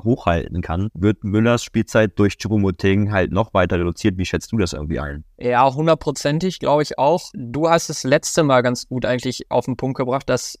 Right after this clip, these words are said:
Speaker 2: Müller da trotzdem noch nicht unzufrieden wirkt oder die Rolle noch sehr, sehr gut annimmt.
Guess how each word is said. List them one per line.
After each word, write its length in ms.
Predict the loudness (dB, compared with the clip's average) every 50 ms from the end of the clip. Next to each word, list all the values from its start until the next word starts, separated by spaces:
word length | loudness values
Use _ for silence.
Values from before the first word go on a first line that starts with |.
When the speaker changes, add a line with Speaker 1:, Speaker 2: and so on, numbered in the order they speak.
| _
Speaker 2:
Müller 300 | -4 -2 0 2 2 4
da 120 | 2 2 0
trotzdem 420 | 2 0 0 0 0 0 0 2
noch 120 | 2 2 0
nicht 160 | -2 -4 -2
unzufrieden 600 | -4 -4 -4 -4 -8 -6 -4 -4 -4 -2 -2 -2
wirkt 300 | -2 0 -2 -2 -2 -2
oder 180 | 0 2 2
die 160 | 2 2 -2 0
Rolle 260 | 0 0 0 2 2
noch 140 | 0 -2 0
sehr, 180 | 0 0 2
sehr 120 | 2 0 -2
gut 200 | -2 -6 -4 -2
annimmt. 360 | -2 0 0 0 -2 -2